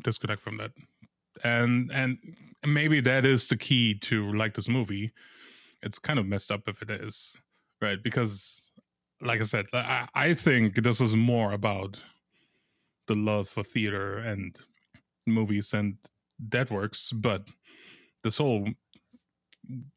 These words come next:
you know, women plot does not work at all for me. But that's all I have.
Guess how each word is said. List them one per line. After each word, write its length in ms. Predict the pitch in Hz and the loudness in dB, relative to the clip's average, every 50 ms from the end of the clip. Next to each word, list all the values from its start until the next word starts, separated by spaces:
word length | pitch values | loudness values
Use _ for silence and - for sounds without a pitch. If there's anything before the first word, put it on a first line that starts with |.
| _ _ _ _ _ _ | _ _ _ _ _ _
you 240 | - 135 131 120 113 | -8 -6 -4 -4 -4
know, 100 | 113 110 | -4 -4
women 500 | 117 113 123 123 123 117 110 110 110 104 - - - _ _ _ | -2 0 2 2 4 4 6 4 4 2 -2 -6 -18 _ _ _
plot 300 | - - - 104 98 98 - _ _ _ _ _ - 143 - - 127 | -6 -4 -2 -2 -2 -4 -8 _ _ _ _ _ -20 -20 -16 -14 -10
does 280 | 120 - 107 101 - - | -6 -4 -4 -4 -4 -6
not 220 | 113 101 98 98 | -6 -6 -6 -6
work 220 | 101 110 113 113 113 | -8 -10 -10 -10 -12
at 80 | 110 | -12
all 120 | 104 113 117 | -12 -14 -16
for 140 | - - - | -16 -16 -16
me. 80 | 117 - - - - _ _ _ _ _ _ _ _ _ _ - - - - - - - - - - - _ _ _ _ _ _ _ _ _ _ _ _ _ _ _ _ _ _ _ _ _ _ _ _ _ _ _ _ _ _ - - - - - - - - - - | -16 -16 -16 -18 -20 _ _ _ _ _ _ _ _ _ _ -20 -20 -20 -20 -20 -20 -20 -20 -20 -20 -20 _ _ _ _ _ _ _ _ _ _ _ _ _ _ _ _ _ _ _ _ _ _ _ _ _ _ _ _ _ _ -20 -20 -20 -20 -20 -20 -20 -20 -16 -12
But 140 | - 117 117 | -12 -10 -10
that's 180 | - 117 113 | -10 -10 -8
all 140 | - 117 110 | -8 -8 -8
I 80 | 110 113 | -6 -4
have. 260 | 113 113 107 - - | -4 -6 -6 -8 -12